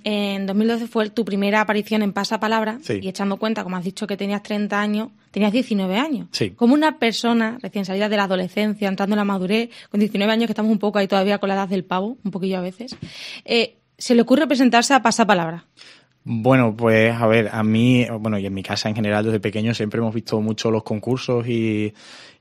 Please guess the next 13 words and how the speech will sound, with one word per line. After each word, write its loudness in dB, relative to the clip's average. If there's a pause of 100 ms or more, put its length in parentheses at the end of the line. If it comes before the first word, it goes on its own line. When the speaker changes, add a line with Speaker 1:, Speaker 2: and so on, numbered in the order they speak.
(200)
Speaker 2:
y -2
yo -2
siempre -6
he -4
tenido -2
la -2
ilusión -6
de -4
ir, -4
la -4
verdad. -2
Y -4
entonces, 2